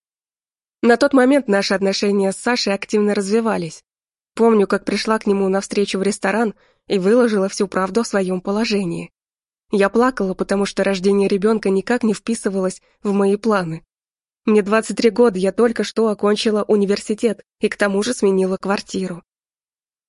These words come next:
Ещё ожидала, что Саша осудит и порвёт со мной все связи.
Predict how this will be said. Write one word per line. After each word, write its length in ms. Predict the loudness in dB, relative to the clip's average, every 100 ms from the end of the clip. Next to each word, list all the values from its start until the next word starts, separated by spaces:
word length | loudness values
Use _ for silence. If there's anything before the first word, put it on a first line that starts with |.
| _ 0
Ещё 340 | 0 2 2
ожидала, 420 | 2 2 2 0
что 180 | -2 -6
Саша 360 | -4 -2 -2 -4
осудит 440 | -2 -2 -2 -6 _ -4
и 80 |
порвёт 400 | 0 0 2 0
со 100 | 0
мной 180 | -2 -2
все 180 | -4 -8
связи. 460 | -4 -2 -2 -6